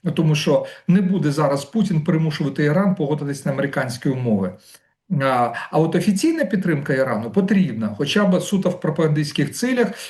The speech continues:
і для демонстрації іншим країнам глобального півдня, країнам брікс, що Росія залишається партнером, що Росія своїх не кидає, хоча і, і жодним чином не допомагає. Як це було з Сирією, так зараз з Іраном. От такі парадокси.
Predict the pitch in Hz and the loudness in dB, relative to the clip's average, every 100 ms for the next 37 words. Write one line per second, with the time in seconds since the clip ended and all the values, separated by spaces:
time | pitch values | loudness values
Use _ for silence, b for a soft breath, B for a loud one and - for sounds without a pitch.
0 | - 156 170 156 156 160 - 185 180 - | -2 2 2 2 0 0 0 0 0 -2
1 | 170 156 - 147 156 156 143 135 147 147 | -4 -2 -2 -2 2 2 0 0 0 0
2 | 135 135 127 127 226 247 196 185 160 147 | 0 0 -4 -2 0 2 2 2 0 0
3 | 139 123 175 226 - - 135 B B B | -2 -2 -2 -2 -4 0 0 B B B
4 | - 143 143 - 254 175 147 143 170 160 | 0 0 0 0 0 0 0 0 -2 -2
5 | 175 - 151 - 139 110 104 117 131 143 | -4 -2 -4 0 -2 0 -4 -2 -2 0
6 | 220 185 - 160 160 202 - 165 160 156 | 2 0 2 2 4 2 0 -4 -2 0
7 | 127 - 107 - 151 196 160 151 156 151 | 0 -2 -6 -4 0 0 2 0 2 2
8 | 139 156 165 143 - 151 139 139 135 131 | 2 0 0 0 0 -2 0 -4 -4 -4
9 | 135 135 110 92 - B B B 151 147 | -2 0 0 0 -6 B B B 0 0
10 | - 147 143 139 - 233 233 214 180 170 | 0 2 2 2 0 0 4 2 2 -2
11 | 151 151 143 135 139 117 98 98 95 _ | 0 0 0 0 0 0 -4 -8 -12 _
12 | _ B B 160 208 196 285 254 240 196 | _ B B 0 2 2 0 2 2 2
13 | - - - | 0 -4 -6